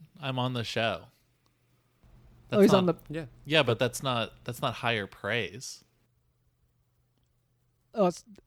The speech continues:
Speaker 2: well, it's a, sure, it's a cause for, it's a reason to be nice to me, I think is what he's getting at here.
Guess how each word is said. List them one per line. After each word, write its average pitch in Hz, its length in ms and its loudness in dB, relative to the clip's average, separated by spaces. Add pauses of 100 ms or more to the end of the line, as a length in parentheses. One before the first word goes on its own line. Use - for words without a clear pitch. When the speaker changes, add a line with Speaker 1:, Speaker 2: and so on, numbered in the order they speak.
(240)
Speaker 2:
well, 254 140 8
it's 240 140 6
a, 180 80 0 (360)
sure, 403 220 4
it's 196 160 2
a 190 60 0 (140)
cause 165 320 -2
for, 160 260 -6 (1080)
it's 285 160 4
a 202 80 6
reason 175 460 -2
to 170 120 -4
be 180 380 -4
nice 170 380 -6
to 170 100 -6
me, 151 160 -10
I 165 80 -6
think 170 200 -4
is 160 100 -6
what 170 100 2
he's 160 120 -2
getting 156 260 0
at 139 160 -6
here. 143 340 -6